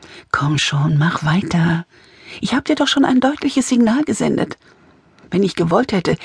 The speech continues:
dass unser Date zu Ende ist, hätte ich längst gut. Hätten Sie vielleicht Lust auf einen kleinen Nachtspaziergang?“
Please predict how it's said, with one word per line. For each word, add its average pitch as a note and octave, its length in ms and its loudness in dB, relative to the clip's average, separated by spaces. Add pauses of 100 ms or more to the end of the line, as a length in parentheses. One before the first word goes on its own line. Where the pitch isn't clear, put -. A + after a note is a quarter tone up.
(180)
dass - 140 -2
unser G3+ 240 2
Date A3+ 280 0
zu - 180 0
Ende D4+ 260 4
ist, - 280 -2 (240)
hätte A3+ 200 2
ich F#3 200 0
längst C4+ 340 4
gut. B3 220 -4 (400)
Hätten D4+ 360 4
Sie D4 140 6
vielleicht C#4 400 2
Lust C4+ 240 2
auf - 160 0
einen B3+ 300 4
kleinen B3+ 380 4
Nachtspaziergang?“ E3 760 0